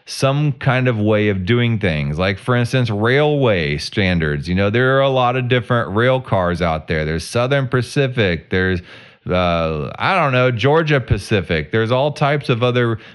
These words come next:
rail companies, but they all use the same rails, right? And so they all have to create their trains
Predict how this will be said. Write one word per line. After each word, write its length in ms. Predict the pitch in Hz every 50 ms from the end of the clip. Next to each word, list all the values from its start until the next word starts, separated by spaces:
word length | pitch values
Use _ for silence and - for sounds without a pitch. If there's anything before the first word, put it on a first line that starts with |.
| - -
rail 380 | 92 95 110 123 135 147 147 147
companies, 640 | - - 113 98 87 87 87 78 78 78 87 87
but 240 | 90 - 107 123 117 -
they 140 | 131 131
all 280 | 135 139 143 147 147 147
use 360 | 135 131 131 127 127 127 113
the 120 | 107 107 104
same 500 | - - - 113 107 107 104 107 107 104 - - - - - - _ -
rails, 760 | - 98 95 101 120 131 151 147 98 73 58 50 - - - _ _ _ - 60
right? 440 | 67 85 90 107 127 147 143 - -
And 180 | - 101 101 104
so 320 | - - 120 117 117 110 - - - -
they 220 | - 90 120 127 135
all 220 | 147 156 160 165
have 280 | 151 143 139 135 127 -
to 100 | - 139
create 640 | 123 - - - 113 104 101 98 98 98 71 85 90
their 180 | 117 135 180
trains 720 | 190 - - - 117 101 92 90 87 95 117 131 135 -